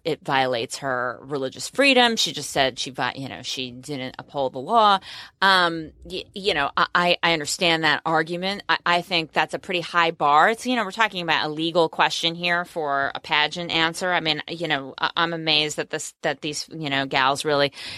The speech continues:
you know, answered these as well, as well as they did. I mean, for, you know, they answered these political questions better than s-, uh, some might argue Sarah Palin answered questions in her Katie Couric interview,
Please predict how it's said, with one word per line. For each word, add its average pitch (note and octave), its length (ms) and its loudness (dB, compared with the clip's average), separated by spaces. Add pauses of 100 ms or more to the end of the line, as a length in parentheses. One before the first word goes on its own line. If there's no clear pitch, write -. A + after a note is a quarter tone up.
(100)
you D#3 80 -2
know, D3 140 0
answered E3+ 380 2
these D3 220 -2
as D3 160 -4
well, E3 340 4
as D#3 180 -4
well D#3+ 220 2
as D#3+ 120 0
they D#3+ 120 2
did. A3+ 280 2
I - 60 4
mean, D3+ 220 -2
for, - 180 -12 (320)
you A#3 80 4
know, E3 140 4
they A#3 280 2
answered A3+ 340 0
these F#3+ 180 -2
political F3+ 460 -2
questions D#3+ 580 -4 (320)
better F3+ 500 4
than D3+ 680 2 (460)
s-, - 300 -14
uh, E3 160 4
some E3 280 0
might D3+ 140 4
argue D3 320 2
Sarah F3 320 2
Palin D#3 440 0
answered D3 460 -4
questions C#3+ 480 -6
in C#3+ 120 -6
her C#3+ 160 -8
Katie C#3+ 280 -4
Couric C3+ 340 -4
interview, - 420 -10